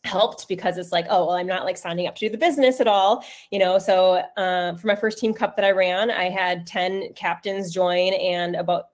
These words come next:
I think, three of them ended up being, like, business builder focused after, after the team cup, but the rest are, you know, end up being, like, product partners.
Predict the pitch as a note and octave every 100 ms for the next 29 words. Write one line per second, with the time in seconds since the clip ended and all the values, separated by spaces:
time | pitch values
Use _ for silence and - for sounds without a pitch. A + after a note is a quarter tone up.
0 | _ F#3+ F3 F3 E3+ C4 C4 G#3+ F3 F3+
1 | F3 F3+ F3 E3+ F3 F3 F3 E3+ E3+ F3+
2 | E3+ F3 E3+ F3 E3+ E3+ E3+ D#3+ G#3 G#3+
3 | - - - - D#3+ D#3 G3+ F#3+ F#3+ -
4 | F3 F3 F3 F3+ E3+ F3 E3+ - F3 F3
5 | E3+ F3 D#3+ - D#3+ F3 D#3 E3 D#3+ D3+
6 | _ D#3+ - - - E3 E3+